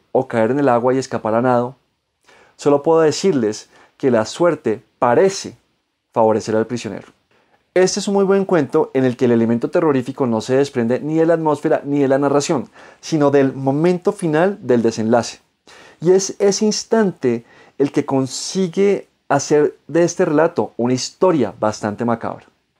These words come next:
Próspero Mérimée nació en París en mil ochocientos tres y falleció en Cannes en mil ochocientos setenta.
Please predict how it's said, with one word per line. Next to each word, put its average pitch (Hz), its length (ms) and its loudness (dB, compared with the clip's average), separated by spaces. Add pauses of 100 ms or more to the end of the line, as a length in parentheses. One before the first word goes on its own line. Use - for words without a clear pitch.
Próspero 180 340 0
Mérimée 127 420 0
nació 123 300 -4
en 113 80 -4
París 131 280 0
en 147 60 -6
mil 143 120 -2
ochocientos 117 420 -8
tres 123 320 -2
y 123 80 -10
falleció 113 580 -2
en 127 160 -6
Cannes 127 320 -4
en 117 100 -8
mil 117 120 -2
ochocientos 98 400 -10
setenta. 110 460 -8